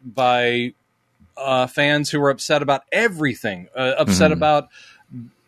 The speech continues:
Speaker 1: her being related to nobody special, which I thought, that's brilliant.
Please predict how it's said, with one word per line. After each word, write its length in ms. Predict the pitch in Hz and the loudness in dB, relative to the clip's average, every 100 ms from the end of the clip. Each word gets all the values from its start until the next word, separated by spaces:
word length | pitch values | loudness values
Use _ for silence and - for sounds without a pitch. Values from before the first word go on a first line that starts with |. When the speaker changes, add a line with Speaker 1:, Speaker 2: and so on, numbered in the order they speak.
| 151 | -14
Speaker 1:
her 300 | 143 160 156 | -2 0 2
being 600 | 139 156 156 151 147 151 _ _ | 2 0 2 2 0 -2 _ _
related 480 | 139 147 156 156 151 | -2 2 2 2 -2
to 80 | 147 | -2
nobody 500 | 147 180 165 139 120 | 2 2 2 0 -2
special, 480 | - 117 104 - 98 | -2 -2 -2 -2 -8
which 160 | 107 | -4
I 60 | 143 | -2
thought, 320 | 151 143 139 _ - | 0 0 -2 _ -4
that's 320 | 160 202 - | -2 -2 -8
brilliant. 560 | _ 156 220 214 101 | _ -4 -2 -4 -8